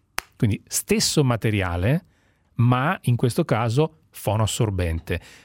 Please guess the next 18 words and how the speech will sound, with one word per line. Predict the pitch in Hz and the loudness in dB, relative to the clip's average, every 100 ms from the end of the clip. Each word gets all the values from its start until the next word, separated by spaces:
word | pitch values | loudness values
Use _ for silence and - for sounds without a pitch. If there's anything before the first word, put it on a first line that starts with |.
| _ - _ _ - - _ _ - _ | _ -10 _ _ -16 -16 _ _ -12 _
Voi | - 170 123 | 2 2 4
trasformate | 131 - 160 156 139 98 - 92 - _ _ - | 2 2 2 4 2 0 0 -4 -4 _ _ 2
qualsiasi | 117 107 - 175 - 123 | 2 2 2 2 4 4
materiale, | 110 - 113 123 95 | 4 2 2 2 0
poi | 87 107 | 0 0
vi | 87 | 0
siete | 95 - | -2 -4
specializzati | - - 98 95 120 | -4 0 0 2 2
su | 101 131 | 2 2
alcuni, | 151 - 143 135 151 196 - - - _ _ | 2 4 4 6 6 2 -2 -20 -20 _ _
eh, | 143 143 - | -2 -2 0
e | 135 151 180 - | 2 4 4 2
riuscite | - 113 131 120 - 170 - 170 160 160 - | 0 4 4 4 4 2 4 4 4 2 -4
a | - 123 | -4 0
dare, | 131 127 107 107 - | 0 0 0 -2 -4
eh, | - 147 - | -10 -10 0
qualità | 143 139 139 - 113 - | 2 4 2 0 -2 -4
di | - 110 117 135 | -6 -2 2 2